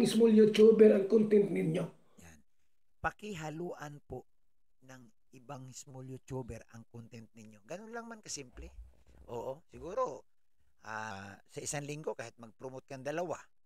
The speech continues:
Speaker 2: no, okay na yan. Or kung gusto mo pa, tatlo. Yan. So, ganun po,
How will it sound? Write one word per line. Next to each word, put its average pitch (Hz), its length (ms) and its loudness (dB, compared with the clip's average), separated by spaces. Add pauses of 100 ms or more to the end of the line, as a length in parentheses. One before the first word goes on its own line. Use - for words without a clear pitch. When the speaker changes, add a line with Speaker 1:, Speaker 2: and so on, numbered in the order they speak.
Speaker 2:
no, 120 400 -14
okay 139 140 -12
na 170 100 -10
yan. 156 220 -8
Or 117 240 -10
kung 135 100 -10
gusto 135 300 -4
mo - 20 -8
pa, 196 140 -6
tatlo. 160 480 -10 (720)
Yan. 104 320 -10 (800)
So, 143 160 -12
ganun 202 320 -10
po, - 160 -8